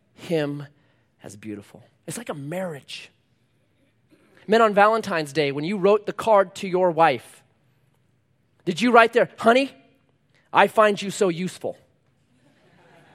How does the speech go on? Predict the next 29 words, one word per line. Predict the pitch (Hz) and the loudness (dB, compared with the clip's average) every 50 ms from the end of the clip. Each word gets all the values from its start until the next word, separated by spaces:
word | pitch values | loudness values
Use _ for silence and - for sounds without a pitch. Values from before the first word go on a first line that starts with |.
| _ _ _ _ _ | _ _ _ _ _
<laughs> | _ 381 381 _ _ _ _ _ _ _ _ _ _ _ _ _ _ _ _ _ _ _ _ - | _ -20 _ _ _ _ _ _ _ _ _ _ _ _ _ _ _ _ _ _ _ _ _ -6
All | 127 156 | -4 -4
right? | 151 - 247 214 220 - - - - - _ _ - - - _ _ _ _ _ _ _ _ _ | -2 0 -2 -2 -2 -4 -4 -6 -6 -10 _ _ -20 -20 -20 _ _ _ _ _ _ _ _ _
"You | 139 160 214 269 294 294 - | -4 0 2 2 2 2 2
are | - 208 220 202 | 4 6 8 8
as | 190 190 147 - | 6 4 2 4
good | 220 262 269 | 4 4 4
as | 233 208 | 4 0
my | 208 196 175 | -4 -4 -4
DeWalt | 170 160 151 190 220 226 214 _ | -4 0 2 2 2 2 0 _
chop | - - 233 190 - | 0 2 2 2 2
saw." | - - - 147 113 85 - - _ _ _ _ _ _ _ _ _ _ _ _ _ _ _ _ _ _ _ _ _ _ _ | -2 -4 -4 -4 -4 -4 -8 -16 _ _ _ _ _ _ _ _ _ _ _ _ _ _ _ _ _ _ _ _ _ _ _
Your | 151 190 240 247 | 2 4 4 6
husband. | 190 254 262 214 147 143 143 90 - _ _ _ _ _ _ _ _ _ _ _ _ _ _ _ _ _ _ _ _ _ _ _ _ _ - | 6 6 4 4 2 -4 -12 -12 -12 _ _ _ _ _ _ _ _ _ _ _ _ _ _ _ _ _ _ _ _ _ _ _ _ _ 0
No | 214 220 220 | 2 6 6
way. | 262 330 262 180 170 | 8 6 6 4 2
Why? | 175 233 240 202 151 113 98 101 - _ _ _ _ _ _ _ _ _ _ _ _ _ _ _ _ _ _ | 2 4 4 4 4 0 -4 -10 -16 _ _ _ _ _ _ _ _ _ _ _ _ _ _ _ _ _ _
It | - 127 | -10 -6
might | 135 143 151 | -6 -6 -6
be | 202 | -6
true, | - - 311 254 202 165 160 - _ _ _ _ _ _ _ _ _ _ _ _ | -6 0 0 0 0 0 -4 -12 _ _ _ _ _ _ _ _ _ _ _ _
but | _ - | _ -8
we | 139 165 | -4 0
don't | 196 233 226 | 0 0 2
say | - 277 226 151 | 2 2 0 0
it. | - - _ _ _ _ _ _ _ _ _ _ _ _ _ _ _ _ _ _ _ _ _ _ _ _ _ _ _ _ _ _ | -2 -8 _ _ _ _ _ _ _ _ _ _ _ _ _ _ _ _ _ _ _ _ _ _ _ _ _ _ _ _ _ _
'Cause | - 135 135 | -16 -8 -6
we | 175 208 | -4 -4
know | 190 151 127 123 127 | -2 -4 -4 -6 -8